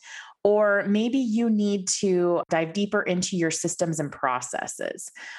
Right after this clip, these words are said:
or you need to get creative with your marketing efforts, you know, whatever it is, but pick one area of focus and find supporting material around that one topic versus going too broad, versus, you know, getting pulled in too many different directions.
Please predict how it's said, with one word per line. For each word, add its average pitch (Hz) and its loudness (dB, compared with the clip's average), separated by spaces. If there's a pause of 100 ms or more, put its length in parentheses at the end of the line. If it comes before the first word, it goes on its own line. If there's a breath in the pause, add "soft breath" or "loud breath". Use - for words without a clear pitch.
(180 loud breath)
or 208 4
you 208 2
need 240 4
to 262 0
get 220 0
creative 190 0
with 175 -2
your 170 2
marketing 139 -2
efforts, - -4
you 180 -2
know, 170 2
whatever 254 2
it 240 2
is, - -2
but - -4
pick 208 -2
one 175 0
area 254 0
of 190 -2
focus 220 -2 (440 loud breath)
and 208 2
find 208 0
supporting 185 0
material 151 0
around 147 0
that 143 -2
one 147 0
topic - -2 (420 loud breath)
versus 262 2
going 220 2
too 185 -2
broad, 262 2
versus, 196 0 (280 loud breath)
you - -2
know, 175 2
getting 170 -2
pulled 294 0
in 262 2
too 254 -2
many 214 2
different 185 -2
directions. 156 -2